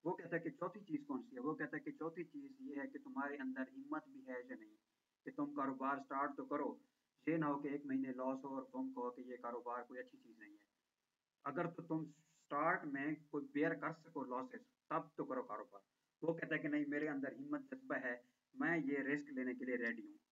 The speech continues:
चाहे मुझे प्रॉफिट हो या लॉस हो। वो कुछ ज़्यादा ही जज्बाती था।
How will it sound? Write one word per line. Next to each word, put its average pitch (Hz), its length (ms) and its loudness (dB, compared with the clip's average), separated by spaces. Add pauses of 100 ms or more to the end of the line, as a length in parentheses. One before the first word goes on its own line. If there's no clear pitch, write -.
चाहे 143 120 0
मुझे 135 280 2
प्रॉफिट 131 320 0
हो 127 60 -4
या 117 140 -6
लॉस 101 200 -8
हो। - 580 -18
वो 143 60 -4
कुछ 143 160 -2
ज़्यादा 139 200 0
ही 139 60 2
जज्बाती 113 440 -2
था। - 140 -20